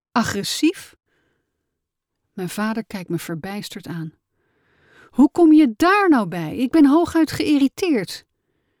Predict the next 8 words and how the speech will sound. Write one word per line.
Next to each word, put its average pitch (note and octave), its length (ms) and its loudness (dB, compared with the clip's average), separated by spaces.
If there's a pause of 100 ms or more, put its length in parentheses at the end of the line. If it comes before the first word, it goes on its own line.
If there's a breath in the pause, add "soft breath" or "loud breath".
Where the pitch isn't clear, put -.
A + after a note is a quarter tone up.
(200)
Wat B3+ 140 4
wil D#4 220 4
je F#3 160 0
als E3 200 -8
je G#3 100 -6
collega's F#3+ 640 -4
je F#3 120 -4
negeren? F3 640 -6